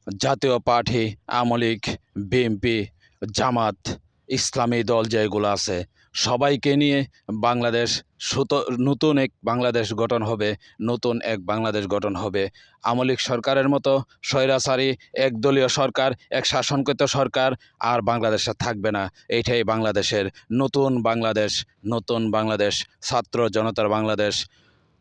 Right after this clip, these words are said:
ছাত্র জনতার বাংলাদেশ, ছাত্র জনতার বাংলাদেশ এবং আমাদের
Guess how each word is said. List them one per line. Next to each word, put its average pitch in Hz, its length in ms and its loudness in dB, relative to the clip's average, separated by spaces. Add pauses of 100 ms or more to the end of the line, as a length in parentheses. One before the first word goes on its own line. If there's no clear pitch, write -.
ছাত্র 131 520 0
জনতার 123 380 2
বাংলাদেশ, 139 580 2 (140)
ছাত্র 123 460 0
জনতার 120 380 0
বাংলাদেশ 113 600 0 (100)
এবং 113 420 0 (1400)
আমাদের 113 400 0